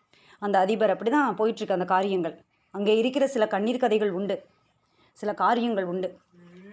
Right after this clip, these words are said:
அங்கே. சுதந்திரமாக நம்ம இருக்கிற பூமியில நம்ம இருக்கிறோம். நாளைக்கு ஆலய ஆராதனையில வாய்ப்பு இருந்தும், சமயம் இருந்தும் தவற விட்டுறாதீங்க. "சோம்பேறித்தனத்தினால ஒரு நாள் தானே லீவு கிடைக்குது" அப்படின்னு சொல்லி,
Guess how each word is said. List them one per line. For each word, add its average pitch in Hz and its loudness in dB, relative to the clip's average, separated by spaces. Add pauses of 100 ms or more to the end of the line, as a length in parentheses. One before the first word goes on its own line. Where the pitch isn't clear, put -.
(480)
அங்கே. 196 -2 (480)
சுதந்திரமாக 226 2
நம்ம 196 2
இருக்கிற 214 0
பூமியில 208 0
நம்ம 196 0
இருக்கிறோம். 185 -2
நாளைக்கு 180 -2 (360)
ஆலய 226 4
ஆராதனையில 208 4
வாய்ப்பு 220 2
இருந்தும், 233 2
சமயம் 220 2
இருந்தும் 233 2
தவற 214 4
விட்டுறாதீங்க. 220 2 (100)
"சோம்பேறித்தனத்தினால 220 2
ஒரு 196 0
நாள் 226 4
தானே 254 4
லீவு 233 2
கிடைக்குது" 220 0
அப்படின்னு 220 -4
சொல்லி, 196 -4